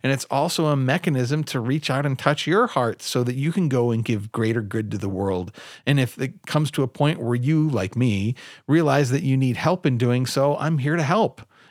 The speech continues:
And maybe we can have a conversation. This is a mechanical action and behavior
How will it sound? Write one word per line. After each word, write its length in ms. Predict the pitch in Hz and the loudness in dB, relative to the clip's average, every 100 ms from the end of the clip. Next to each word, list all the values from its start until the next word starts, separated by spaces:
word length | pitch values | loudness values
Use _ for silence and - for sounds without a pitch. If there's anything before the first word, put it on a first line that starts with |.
| - | 0
And 100 | 139 | 2
maybe 140 | 160 | 4
we 160 | 170 175 | 2 0
can 140 | 175 | 2
have 160 | 160 151 | 2 2
a 40 | |
conversation. 960 | - 147 147 151 151 202 - 76 - - - - - _ | 2 2 2 0 0 0 -2 -6 -10 -14 -20 -20 -20 _
This 280 | 143 170 196 | 0 2 4
is 120 | 165 | 4
a 80 | 135 | 4
mechanical 840 | 120 117 - 180 220 220 - 120 107 | 2 -2 -2 0 2 2 0 -2 -2
action 420 | - 170 - 139 120 | 0 -2 0 -2 0
and 180 | 117 | 2
behavior 840 | 110 110 107 196 233 - 92 101 | 2 0 2 0 0 -2 -2 -2